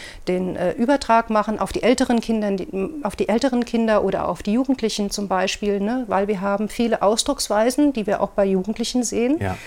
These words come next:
Speaker 1: Das ist nicht viel anders wie bei den kleinen Kindern, ne? Und wie können wir dann wieder gut in Kontakt mit diesen Jugendlichen kommen?
Speaker 2: Das wäre jetzt nämlich meine nächste Frage gewesen, ob
Speaker 1: Mhm.
Speaker 2: das ein Programm ist, ausschließlich für Kinder aus der Kita,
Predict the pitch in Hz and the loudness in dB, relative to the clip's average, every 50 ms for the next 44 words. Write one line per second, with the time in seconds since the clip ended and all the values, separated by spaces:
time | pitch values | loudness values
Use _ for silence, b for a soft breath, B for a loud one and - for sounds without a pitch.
0 | B B - 202 - 202 - - 202 202 - - 254 220 - 214 233 247 247 233 | B B -6 -4 -2 -2 -2 -2 -2 -4 -2 -4 -2 2 4 4 4 6 4 4
1 | - 247 214 220 220 233 240 233 - 254 226 240 247 240 - 294 233 185 180 180 | 4 6 6 6 6 6 4 2 4 4 4 4 4 4 4 4 6 6 4 4
2 | 196 254 277 254 226 247 240 - 240 220 220 214 214 220 - - 202 220 254 269 | 4 4 4 4 2 0 2 2 2 2 2 4 2 2 6 6 6 6 6 4
3 | 269 247 254 240 - 254 254 262 - - 233 - - 226 202 - 233 233 - - | 4 2 2 0 2 0 0 0 0 -4 -6 -4 -4 -6 -2 -2 -4 -4 0 -2
4 | 233 220 - 233 240 233 240 233 233 233 B B B B B B B B - - | -2 0 2 2 2 4 4 2 0 -2 B B B B B B B B -20 -6
5 | - 214 240 247 214 214 185 - 165 - - 165 - - 147 - 165 - - B | 0 4 4 4 4 2 0 0 -6 -6 -8 -10 -12 -12 -12 -12 -12 -16 -20 B
6 | B B B B B B B B B - 127 127 110 113 101 - - 135 147 147 | B B B B B B B B B -8 -6 2 2 2 2 6 6 6 6 8
7 | 139 127 127 127 - 143 131 127 120 127 123 117 113 110 107 113 120 127 127 - | 8 6 6 4 4 2 4 4 4 4 4 6 6 6 6 6 4 2 2 -2
8 | - 107 - - 127 135 143 135 120 113 117 98 101 98 95 101 - - 208 214 | -4 -4 2 4 4 4 6 4 2 2 4 4 6 4 6 4 0 0 0 0
9 | - 107 73 98 110 - - 117 107 - - 104 113 131 135 120 131 - - - | 0 2 4 4 2 2 2 0 0 4 6 4 6 6 4 2 0 -2 -8 2
10 | 113 104 113 139 135 - - - 127 123 127 123 - - 123 117 - - - - | 4 6 6 6 4 2 0 4 6 6 6 4 4 2 2 2 2 -4 -12 -12
11 | - - 120 117 120 117 117 113 117 B B B B B B B B _ _ - | -2 2 4 6 6 6 6 4 0 B B B B B B B B _ _ 0
12 | - 135 135 143 139 147 147 156 160 175 - - _ _ _ _ _ _ _ _ | 2 4 4 6 6 6 6 6 4 0 -2 -8 _ _ _ _ _ _ _ _
13 | _ - - - - - - - 127 135 - - - - 285 | _ -10 -8 -6 -8 -10 -4 -2 -2 0 0 0 -4 -4 -4